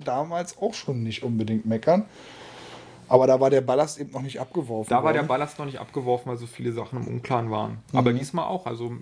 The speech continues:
Speaker 2: ich hatte die, also es gab ja im K T die Bewertungsthreads. Ich hatte, glaub ich, eine sieben von zehn verteilt.
Speaker 1: Mhm.
Speaker 2: Ich fand's ganz gut. Und, und das sage ich auch nochmal, ähm, ob das nun ein Multiplattform-Titel ist oder nicht, ist ja für denjenigen, der nur eine Konsole hat, eigentlich völlig Rille.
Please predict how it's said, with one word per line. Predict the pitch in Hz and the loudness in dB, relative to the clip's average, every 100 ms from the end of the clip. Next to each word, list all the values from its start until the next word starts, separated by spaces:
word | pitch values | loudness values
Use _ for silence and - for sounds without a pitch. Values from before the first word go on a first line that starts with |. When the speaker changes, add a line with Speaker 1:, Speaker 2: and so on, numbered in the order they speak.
| 113 - - | -14 -18 -20
Speaker 2:
ich | - - | -12 -6
hatte | 135 139 165 | -6 -4 -4
die, | 160 165 - - - - | -2 -6 -8 -20 -14 -2
also | 120 | -2
es | 117 | 0
gab | 127 147 | -2 -2
ja | |
im | 139 | -8
K | 135 | -10
T | 135 151 | -10 -8
die | 143 | -8
Bewertungsthreads. | 135 131 139 151 185 180 - 170 - | -6 -4 -2 -2 -4 -2 -2 0 -2
Ich | 156 | -6
hatte, | 151 143 | -6 -2
glaub | 139 | -2
ich, | 139 | -2
eine | 147 | -6
sieben | 123 160 180 | -4 -2 -2
von | 175 | -2
zehn | 160 165 180 | -2 0 0
verteilt. | 180 208 - 196 220 - | 0 -4 -2 -2 -4 -6
Speaker 1:
Mhm. | 127 123 120 127 - - - | 0 4 4 2 -4 -14 -2
Speaker 2:
Ich | 131 | -2
fand's | - 180 185 | 0 -2 0
ganz | 175 - | -4 -2
gut. | 220 202 | -2 0
Und, | 127 | -2
und | 123 110 131 | -2 -2 0
das | 123 120 | 0 2
sage | 123 135 | 0 0
ich | 135 | -8
auch | 127 | -8
nochmal, | 151 147 160 170 170 - - - - - - - - | -8 -6 -4 -2 -4 -8 -20 -20 -20 -20 -20 -12 0
ähm, | 123 127 123 - | 2 2 -4 -2
ob | - - | -2 -2
das | 156 - | -4 -2
nun | 143 | 0
ein | 127 | 2
Multiplattform-Titel | 143 185 - 196 196 - 185 185 190 185 | 2 2 -2 -2 -4 -4 -4 -2 -4 0
ist | 185 185 180 | 2 0 -4
oder | 131 131 | -2 0
nicht, | 156 - - | 0 -6 -8
ist | 135 | -2
ja | 151 | -2
für | 143 139 | 2 2
denjenigen, | 120 127 156 160 156 | 2 0 0 -2 -2
der | 139 | 0
nur | 135 - | -2 -2
eine | 120 143 | -4 -6
Konsole | - 175 175 175 175 | -8 -8 -4 -4 -4
hat, | 180 - | -6 -8
eigentlich | - 127 160 | -10 -10 -10
völlig | - 156 175 - | -2 -2 0 -2
Rille. | 202 196 | -4 -4